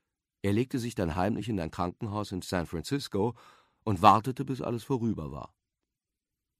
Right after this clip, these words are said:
Was er mit seinem Geld anfing, wusste kein Mensch. Vielleicht bekam er es nie. Möglicherweise bestand sein ganzer Reichtum aus Rechnungen, die nie bezahlt wurden. Immerhin lebte er nicht schlecht,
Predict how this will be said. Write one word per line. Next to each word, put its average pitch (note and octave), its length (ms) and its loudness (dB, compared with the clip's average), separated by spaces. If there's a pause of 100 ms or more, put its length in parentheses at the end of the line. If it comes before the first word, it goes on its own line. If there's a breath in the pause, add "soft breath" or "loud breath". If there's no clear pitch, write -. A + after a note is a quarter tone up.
(120)
Was F2+ 140 -2
er G2 60 0
mit F2+ 140 -2
seinem F2 240 -4
Geld C3+ 340 -2
anfing, A2 500 -4
wusste A2 240 -8
kein D#3+ 220 -8
Mensch. - 340 -10 (1000)
Vielleicht F2+ 280 -2
bekam C#3 340 -4
er A#2 80 -2
es - 120 -8
nie. F2 240 -6 (920 loud breath)
Möglicherweise G#2 600 0
bestand G#2 320 -2
sein F#2+ 120 0
ganzer G#2+ 280 0
Reichtum G#2+ 440 0
aus - 240 -4
Rechnungen, A2 440 0
die F#2+ 120 -4
nie D3 260 0
bezahlt E3 480 -4
wurden. D#2 280 -8 (760)
Immerhin D3 400 2
lebte D#3 260 -2
er A2 100 0
nicht C3 160 -6
schlecht, - 400 -2